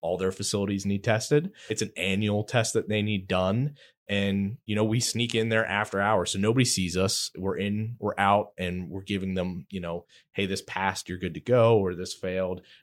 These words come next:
But again, it's something really small that i-, is super important. And it's stuff, everyday things that people look at that you're like, "Oh, you know, I didn't even know that someone actually might have looked at this," or, "Oh, that light post, I'm glad it didn't fall over or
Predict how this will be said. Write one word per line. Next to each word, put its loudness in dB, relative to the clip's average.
But 8
again, 6
it's 2
something 4
really 6
small 4
that 0
i-, -4
is -2
super 6
important. 4
And 2
it's 0
stuff, 4
everyday 4
things 0
that -2
people -4
look 0
at 0
that -4
you're -6
like, -4
"Oh, 4
you -10
know, -4
I -4
didn't -8
even -6
know -2
that -4
someone -8
actually -10
might -8
have -6
looked -6
at -12
this," -8
or, -4
"Oh, 4
that 0
light -2
post, -4
I'm -6
glad 0
it -4
didn't -4
fall -2
over -6
or -6